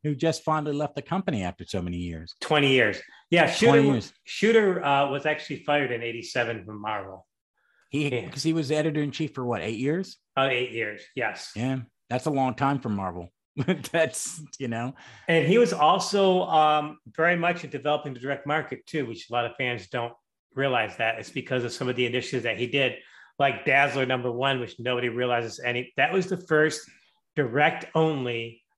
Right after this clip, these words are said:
Speaker 2: comic book.
Speaker 1: I
Speaker 2: That was
Speaker 1: remember
Speaker 2: the
Speaker 1: unpacking, I remember unpacking that one when it came
Speaker 2: Yeah.
Speaker 1: out. That
Speaker 2: Dazzler
Speaker 1: thing sold like
Speaker 2: number one was,
Speaker 1: hotcakes.
Speaker 2: was the only com-, was the first comic book, and then later on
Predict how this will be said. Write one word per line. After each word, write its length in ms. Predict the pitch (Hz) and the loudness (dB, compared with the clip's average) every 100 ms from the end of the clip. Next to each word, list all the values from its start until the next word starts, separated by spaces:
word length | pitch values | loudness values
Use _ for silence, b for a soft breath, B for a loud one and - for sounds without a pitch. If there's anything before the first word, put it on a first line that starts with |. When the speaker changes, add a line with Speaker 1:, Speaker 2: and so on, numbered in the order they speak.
| _ | _
Speaker 2:
comic 360 | 147 147 131 - | 0 2 0 -4
book. 220 | 107 - | -10 -8
Speaker 1:
I 40 | - | 0
Speaker 2:
That 140 | 123 | 2
was 100 | 143 | 4
Speaker 1:
remember 220 | 120 123 | 2 0
Speaker 2:
the 60 | 131 | 0
Speaker 1:
unpacking, 260 | 127 123 123 - | -2 -2 -6 -8
I 360 | 117 113 92 | -10 -10 -6
remember 300 | 113 160 131 | -2 -2 -2
unpacking 500 | 131 123 151 143 165 | -4 0 2 2 2
that 240 | 147 175 165 | 4 4 2
one 260 | 110 95 | -2 -6
when 100 | 101 | -10
it 120 | 101 - | -10 0
came 220 | 131 98 | 0 2
Speaker 2:
Yeah. 100 | 90 | -2
Speaker 1:
out. 40 | - | -6
That 100 | 127 | -4
Speaker 2:
Dazzler 180 | 135 135 143 165 | 2 4 4 4
Speaker 1:
thing 20 | 165 | 4
sold 120 | 160 | 4
like 0 | |
Speaker 2:
number 140 | 170 | 4
one 180 | 180 156 | 6 6
was, 80 | 160 | 4
Speaker 1:
hotcakes. 280 | 143 110 - - - | 0 -4 -6 -16 -8
Speaker 2:
was 140 | 127 | -4
the 140 | 143 | -2
only 280 | 131 151 160 | 4 4 4
com-, 260 | - 160 160 | 2 -2 -2
was 120 | 117 | -6
the 60 | 123 | 0
first 280 | 160 160 | 2 2
comic 340 | - 170 160 - | 0 -2 -2 -6
book, 160 | 123 139 | -10 -6
and 80 | 131 | -4
then 100 | 131 | 0
later 300 | 151 151 160 | 2 4 4
on 400 | 175 165 147 | 4 2 -2